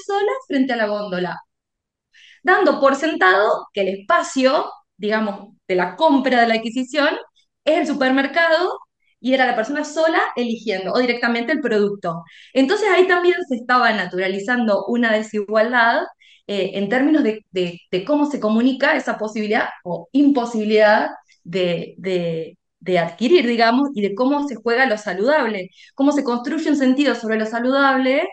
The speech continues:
que da por sentado que las personas pueden comer, que compran en el supermercado, eh, digo, en términos de co-, no de la ley, sino de cómo se comunicaba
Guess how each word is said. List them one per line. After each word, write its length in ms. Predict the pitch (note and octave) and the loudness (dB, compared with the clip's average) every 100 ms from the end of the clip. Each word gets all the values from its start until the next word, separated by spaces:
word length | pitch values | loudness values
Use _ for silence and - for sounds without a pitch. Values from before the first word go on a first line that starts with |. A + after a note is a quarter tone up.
| - _ _ - | -12 _ _ -2
que 100 | A3 | 2
da 160 | A3 | 2
por 140 | A#3 A#3 | 0 -4
sentado 500 | C4 B3+ B3+ C4+ B3+ | -4 0 0 -2 -4
que 100 | G#3+ | -4
las 120 | G#3 | -6
personas 360 | F#3+ G3 A#3 A3+ | -8 -6 -6 -4
pueden 220 | A3+ A#3+ | -4 -2
comer, 360 | A#3+ C4 C#4+ D4+ - | 0 2 2 0 -6
que 120 | G3+ | -2
compran 300 | D4 C#4+ B3 | 0 0 0
en 60 | B3 | 0
el 40 | A3 | -2
supermercado, 840 | A3 G#3+ G#3 A3+ B3 D#4+ D4+ F#4 A4 - _ _ _ - | -2 -2 0 -2 0 0 2 0 -2 -10 _ _ _ -8
eh, 800 | A3 G#3+ G3+ F#3+ F#3 F3 F3 E3+ | -2 -2 0 0 0 -4 -6 -8
digo, 120 | A3+ | -4
en 80 | A#3 | 2
términos 280 | D4 F#4+ F#4+ | 2 2 0
de 80 | B3 | 0
co-, 140 | B3 | 0
no 140 | A#3 C#4+ | 0 0
de 80 | |
la 120 | D#4+ B3+ | 0 0
ley, 220 | G3+ F3+ | -2 -4
sino 240 | F#3+ G3+ | -6 -6
de 120 | C#4 C#4 | -6 -2
cómo 380 | A#3+ C4 C#4+ - | 0 0 -2 -6
se 100 | G#3+ | -6
comunicaba 680 | G3 F#3+ F#3+ A3 G3 E3 | -4 -4 -2 2 2 2